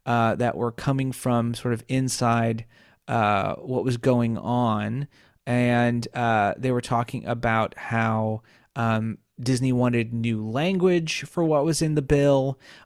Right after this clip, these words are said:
Um, and there was, oh, I gotta find it 'cause it's really funny. They talk about how, um, they were concerned that, well, if, if we sort of take theme parks and, and make them something else, what happens if,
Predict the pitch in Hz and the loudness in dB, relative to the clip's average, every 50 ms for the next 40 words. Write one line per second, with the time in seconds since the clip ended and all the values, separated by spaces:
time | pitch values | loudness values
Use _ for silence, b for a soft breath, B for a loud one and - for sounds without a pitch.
0 | _ - 120 120 117 117 113 113 117 - - 123 120 117 113 113 113 113 117 113 | _ -2 2 2 4 4 2 2 0 -4 -2 -2 0 0 0 0 0 0 0 0
1 | 110 113 - 85 101 104 110 107 - - - - - 95 - - - - - 127 | 0 -2 -2 -2 -2 0 0 -2 -4 -6 -6 -6 -6 -6 -4 -6 -8 -10 -10 -10
2 | 120 - - - - - - 117 - - 107 - 101 101 B B B B B 131 | -10 -10 -10 -8 -8 -6 -6 -8 -6 -8 -8 -8 -8 -10 B B B B B -4
3 | 131 - 165 156 160 - - 143 127 123 - - - - 131 127 127 123 120 120 | 0 2 2 2 2 0 0 0 0 0 0 -2 -4 -2 0 0 2 2 0 0
4 | 113 - _ _ _ _ _ _ _ _ _ _ _ _ _ _ - - - 131 | -2 -8 _ _ _ _ _ _ _ _ _ _ _ _ _ _ -20 -8 -4 -2
5 | 131 123 120 117 113 113 b b b b b b b b _ - 120 113 127 131 | 0 2 2 0 0 -2 b b b b b b b b _ -10 -4 0 0 2
6 | 123 127 131 123 123 127 127 123 - 135 127 123 117 - - - 151 143 139 139 | 4 4 2 2 2 2 0 2 2 0 0 2 0 0 0 2 2 2 4 2
7 | 139 135 131 131 127 - - - 131 123 120 117 113 113 110 - - 135 123 127 | 2 2 0 0 -2 -4 -8 -6 -2 0 2 2 2 2 0 -2 -4 -2 0 2
8 | 123 123 120 120 120 117 - - 127 127 - 135 123 - 156 147 135 127 - - | 4 4 4 4 2 0 0 -2 -4 -4 -2 -4 -4 0 2 2 2 2 0 -2
9 | - 165 156 139 131 117 117 - B B B B B B _ - 185 170 160 - | -2 0 0 0 0 0 -4 -12 B B B B B B _ 0 0 0 0 -2
10 | - - 165 165 170 175 160 - 170 165 156 143 - - - 131 127 127 - 131 | -2 0 0 2 2 2 2 2 2 2 2 0 -2 -4 -4 -4 -4 -4 -4 -4
11 | 127 123 127 135 143 139 - - 135 127 - 151 135 123 123 123 120 127 160 165 | -4 -2 0 0 0 0 0 -2 -2 0 0 0 0 0 0 0 0 2 4 4
12 | 147 127 - - 135 143 135 - - 131 127 - - 127 123 - - 120 120 120 | 4 2 0 0 0 0 0 0 -2 -2 -2 -2 -2 -4 -4 -4 -4 -4 -4 -4
13 | 113 - | -4 -8